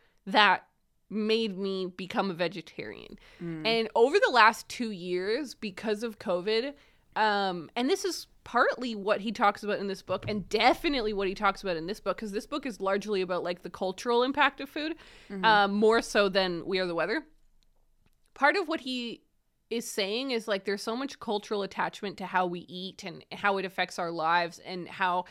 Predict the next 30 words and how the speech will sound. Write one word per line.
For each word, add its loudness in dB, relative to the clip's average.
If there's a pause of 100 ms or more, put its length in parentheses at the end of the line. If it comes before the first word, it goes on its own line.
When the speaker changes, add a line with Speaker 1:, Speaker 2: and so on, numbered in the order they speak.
(160)
Speaker 1:
our 6
daily -4
lives 2
impact 2
the -4
kinds -4
of -6
things -4
that -4
we're -8
eating. -8 (440)
So 2 (540)
I, 6
now 4
that, 0
like, -2
the -8
pandemic -2
is -20
happening -6
and -8
I'm -4
living 0
at -2
home -6
and -8
I -6
don't -2
go 0
out 0